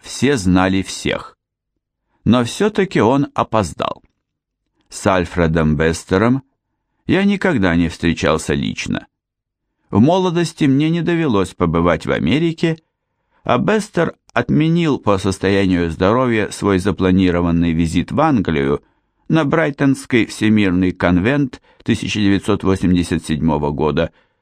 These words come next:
и вскоре после этого умер. Поэтому у меня нет возможности вознести причитающиеся хвалы Бестеру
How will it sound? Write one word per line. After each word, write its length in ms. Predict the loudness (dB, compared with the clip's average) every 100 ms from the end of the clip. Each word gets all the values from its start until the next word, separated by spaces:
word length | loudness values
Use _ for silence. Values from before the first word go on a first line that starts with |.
| _ _ -2
и 100 | 0
вскоре 400 | 0 0 0 0
после 340 | -2 -2 0
этого 480 | 0 0 0 0 -2 _
умер. 440 | 0 0 0 -4 -8 _ _ _ _ _ _ _ _ _ _ _
Поэтому 640 | 0 2 2 2 4 4 2
у 80 | 2
меня 280 | 4 4 2
нет 200 | 0 0
возможности 680 | 0 2 0 0 -2 0
вознести 540 | 0 2 2 2 0 -2
причитающиеся 1080 | -2 -2 -2 0 0 0 -2 -2 -2 -2
хвалы 380 | -2 0 0 0
Бестеру 640 | 0 -2 -2 -2 0 0